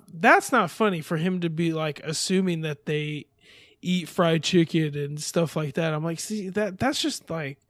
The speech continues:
you're, where's the, you're, you're not making a joke. You're just saying this, the, like, the, the stereotype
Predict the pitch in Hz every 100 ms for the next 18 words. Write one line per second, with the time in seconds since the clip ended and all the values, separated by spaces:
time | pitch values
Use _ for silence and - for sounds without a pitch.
0 | _ _ _ _ _ _ _ - 170 -
1 | 98 - - - _ - 185 262 - 220
2 | - 196 208 175 101 - - _ _ _
3 | 147 202 294 294 185 202 214 160 139 180
4 | 160 143 180 156 - - 175 160 143 143
5 | 147 - 151 127 120 143 143 - 147 143
6 | - - 151 - - 160 139 - - 123
7 | -